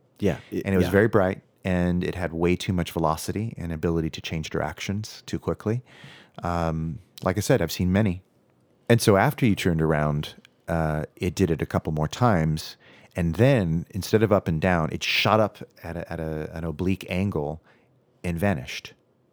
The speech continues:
Speaker 2: very quickly. I mean, this, the speed of this thing was like, "Okay, this is very unusual." There's, you know, w-, I remember we were looking for a little while to see if, if anything would return, and it didn't.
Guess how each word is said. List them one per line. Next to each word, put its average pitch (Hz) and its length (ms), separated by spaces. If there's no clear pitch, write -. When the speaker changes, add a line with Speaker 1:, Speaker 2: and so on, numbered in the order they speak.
Speaker 2:
very 98 360
quickly. 85 460
I - 20
mean, 80 140
this, 87 120
the - 100
speed - 480
of 87 100
this 85 180
thing 80 360
was 76 260
like, 73 300
"Okay, 104 320
this 80 200
is 78 240
very 107 420
unusual." 104 600
There's, 87 240
you 104 100
know, 85 100
w-, 92 200
I - 20
remember 101 260
we 92 140
were 87 100
looking 104 280
for - 100
a 92 60
little 87 160
while 85 200
to 82 80
see - 180
if, - 220
if - 180
anything 87 540
would 87 200
return, 82 480
and 78 120
it 69 120
didn't. 85 440